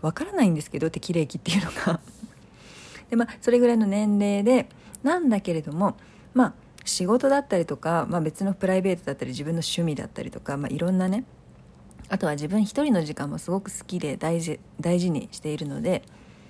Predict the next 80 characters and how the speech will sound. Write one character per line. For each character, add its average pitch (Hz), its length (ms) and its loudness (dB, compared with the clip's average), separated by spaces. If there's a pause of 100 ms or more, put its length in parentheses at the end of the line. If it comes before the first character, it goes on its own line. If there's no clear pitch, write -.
(380)
あ 302 80 -2
ん 349 60 -2
ま 349 100 0
り 339 80 -2
ね、 269 320 2 (220)
な 247 80 2
ん - 20 4
か 170 80 -4
結 - 200 -6
婚 311 160 0
願 311 220 4
望 147 260 0 (140)
強 254 220 4
く 196 100 -6
な 160 120 -2
い 165 40 -2
ん 151 60 -2
で - 60 -4
す - 100 -16
よ。 - 80 -16 (340)
<laughs> - 320 -16
昔 359 1000 2
は 330 200 0
ま 285 400 0
あ、 214 40 -12 (100)
結 202 160 -8
婚 214 180 -2
し 208 100 -6
た 208 240 -2
い 190 100 -2
っ 180 40 -4
て - 160 -6
思 160 200 -4
う 160 80 -4
時 165 240 -8
も 147 120 -6
あ 165 80 -2
り 180 100 -2
ま 202 140 0
し 202 80 -4
た - 140 -10
け - 140 -10
ど、 226 260 -2
当 165 160 0
時 143 120 -6
付 - 140 -16
き 151 120 -8
合 143 40 -6
っ 135 40 -10
て - 120 -14
る - 100 -10
彼 - 220 -8
と - 160 -12
ね。 254 140 -4 (1080)
な 233 260 8
ん 262 140 10
だ 254 100 8
け 254 160 0
ど、 220 140 2
ま 208 100 2
あ、 208 40 0
最 269 220 2
近、 262 200 4
こ 254 140 0
こ 262 80 -4
最 254 220 0
近 247 120 -2
は 233 100 2
ね、 220 160 4
も 196 140 2
う 214 60 2
い 254 100 6
い - 20 6
や、 214 100 4
い 214 160 2
い - 20 0
や、 160 140 -2
み - 120 -6
た - 80 -16
い - 20 -16